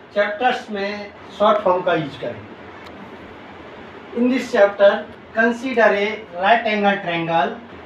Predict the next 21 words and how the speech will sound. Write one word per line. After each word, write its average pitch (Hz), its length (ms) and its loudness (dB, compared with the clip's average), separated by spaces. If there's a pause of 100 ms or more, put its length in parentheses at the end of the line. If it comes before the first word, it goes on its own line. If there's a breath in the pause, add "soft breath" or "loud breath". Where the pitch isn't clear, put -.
(1300)
in 233 180 6
which, 208 360 8 (180)
right, 202 160 -2 (380)
consider 247 320 0
a 254 180 0
right 220 220 2
angle 240 240 0
triangle 208 360 2
A 214 220 -2
B 214 160 0
C 202 400 -6 (560)
in 214 160 4
which 233 300 4 (200)
a 208 100 0
ca-, 226 400 2 (1080)
angle 220 320 6
B 226 280 0
is 196 120 -2
a 196 320 0 (220)
ninety 165 340 -4
degrees। 175 520 -6